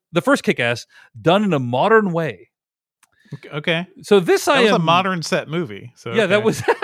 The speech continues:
Speaker 2: What?
Speaker 1: that was, <laughs> that was a very modern movie of its time, right?
Speaker 2: Now it has, uh, better iPhones,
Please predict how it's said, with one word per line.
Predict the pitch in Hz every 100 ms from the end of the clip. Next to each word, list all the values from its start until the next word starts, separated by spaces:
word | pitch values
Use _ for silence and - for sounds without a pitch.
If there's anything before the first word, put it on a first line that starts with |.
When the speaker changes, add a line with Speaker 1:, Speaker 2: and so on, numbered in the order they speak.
| - 480 - 508 1077 466 - 440
Speaker 2:
What? | - 208 -
Speaker 1:
that | 226
was, | 233 254
<laughs> | - - 339 294 - 139 151 160 - 240 151
that | 220
was | 214 240
a | 240
very | 196 170 165 214 175
modern | 143 170 202 190
movie | 160 156 170
of | 123 139
its | -
time, | - 87
right? | 90 104 113
Speaker 2:
Now | 170
it | 220
has, | 202 180 170
uh, | 165 147 139
better | 160 202 196
iPhones, | 165 160 123 98 95 - -